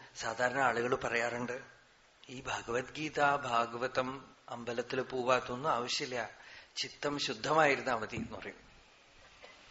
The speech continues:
ചിത്തം എപ്പോ ശുദ്ധമായോ അപ്പോ സഹജമായിട്ട് തന്നെ ഭക്തിയിൽ രുചിയുണ്ടാവും, ജ്ഞാനത്തിൽ രുചിയുണ്ടാവും,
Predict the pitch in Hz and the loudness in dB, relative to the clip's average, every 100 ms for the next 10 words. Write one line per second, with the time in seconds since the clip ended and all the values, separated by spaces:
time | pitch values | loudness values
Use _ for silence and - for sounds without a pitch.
0 | - - - - - - _ _ _ - | -20 -20 -20 -20 -20 -20 _ _ _ -20
1 | - - - - - - - - - - | -20 -20 -20 -20 -20 -20 -20 -20 -20 -20
2 | - - - - - - - 151 - 190 | -20 -20 -20 -20 -20 -8 -4 -4 4 6
3 | 202 - 143 - 180 - 143 123 160 147 | 6 2 -2 2 4 4 2 2 6 6
4 | 127 123 127 147 160 - - - - - | 6 2 -2 -4 -8 -16 -20 -18 -10 -10
5 | - 160 143 107 - - - - - - | 0 6 6 6 -4 -18 -20 -20 -20 -20
6 | - - - - - - - 117 123 135 | -20 -20 -20 -20 -14 -6 -4 -2 0 4
7 | 175 180 165 160 147 123 127 139 143 - | 6 6 4 2 2 2 0 -6 -10 -10
8 | - - - - 147 156 147 127 - 147 | -2 -2 -2 0 0 2 0 0 0 0
9 | 135 127 120 131 170 - - _ _ - | 2 4 4 2 -8 -18 -20 _ _ -20
10 | - _ - _ 127 110 117 123 123 131 | -20 _ -20 _ -4 0 0 0 -2 -2
11 | 127 120 120 139 123 123 120 | 0 -2 -2 -2 2 2 0